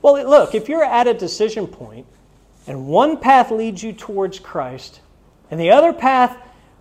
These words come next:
will make you pers-, your pursuit of Jesus more difficult, then friend, your choice should be the path towards Christ.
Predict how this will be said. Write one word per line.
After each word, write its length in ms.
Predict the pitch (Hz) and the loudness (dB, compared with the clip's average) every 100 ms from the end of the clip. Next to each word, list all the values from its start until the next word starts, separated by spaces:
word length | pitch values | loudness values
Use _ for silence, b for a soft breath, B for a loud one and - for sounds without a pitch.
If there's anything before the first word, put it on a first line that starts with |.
| b - | b -6
will 120 | 156 | -2
make 320 | 180 240 262 | 0 0 0
you 160 | 240 233 | -8 -8
pers-, 460 | - 196 - - | -8 -8 -8 -14
your 260 | 175 185 202 | -2 0 0
pursuit 640 | 202 147 - - 262 269 | -4 -14 -14 -8 -8 -8
of 180 | 196 143 | -10 -10
Jesus 540 | - 202 180 180 - - b | -8 -8 -6 -8 -10 -18 b
more 220 | 156 160 | -8 -8
difficult, 880 | 135 - 311 311 302 190 170 233 - _ _ _ _ _ _ _ _ _ _ _ _ _ _ _ _ _ _ _ _ _ _ | -8 -6 -4 -4 -4 -2 -2 -4 -12 _ _ _ _ _ _ _ _ _ _ _ _ _ _ _ _ _ _ _ _ _ _
then 100 | 160 | -14
friend, 260 | - 208 180 | -2 -2 -2
your 120 | 151 | -8
choice 720 | 143 - - 277 170 135 - | -12 -10 0 2 2 0 -8
should 280 | - - 160 | -16 -12 -6
be 120 | 165 | -6
the 100 | 156 | -6
path 560 | 156 - 240 151 147 - | -8 -4 -2 -2 -6 -12
towards 320 | - 151 143 | -6 -6 -8
Christ. 800 | - - 262 269 127 - - _ | -16 -6 -4 -4 -6 -14 -20 _